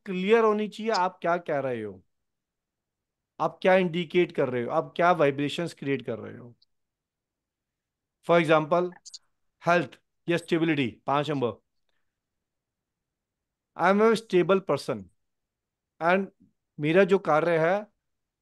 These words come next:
मैं बहुत अच्छे तरीके से, साफ तरीके से अपने दिमाग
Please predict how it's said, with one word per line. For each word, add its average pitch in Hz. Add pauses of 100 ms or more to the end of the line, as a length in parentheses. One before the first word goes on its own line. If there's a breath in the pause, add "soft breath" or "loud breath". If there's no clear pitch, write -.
मैं 165
बहुत 202
अच्छे 196
तरीके 190
से, 214
साफ 180
तरीके 170
से 202 (140)
अपने 175
दिमाग 143